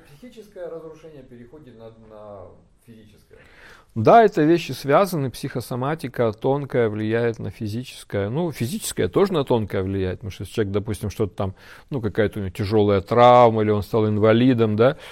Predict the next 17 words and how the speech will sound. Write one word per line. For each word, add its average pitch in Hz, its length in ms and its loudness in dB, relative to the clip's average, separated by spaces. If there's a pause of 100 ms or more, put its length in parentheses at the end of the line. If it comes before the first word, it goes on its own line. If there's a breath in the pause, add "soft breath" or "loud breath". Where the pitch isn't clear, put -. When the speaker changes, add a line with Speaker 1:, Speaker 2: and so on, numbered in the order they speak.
(140 loud breath)
Speaker 2:
вот, 107 380 0
вероятнее 123 680 2
всего, 123 280 2
он 139 100 2
тоже 117 160 -2
в - 20 -10
какую-то 117 260 -4
депрессию 107 540 -2
погрузится, 98 560 -6
потому 104 320 -8
что, - 160 -10
э, 110 140 -2
поэтому 104 240 -2
здесь 113 280 -4
обоюдное 104 760 0
влияние 101 580 0
и 110 240 -2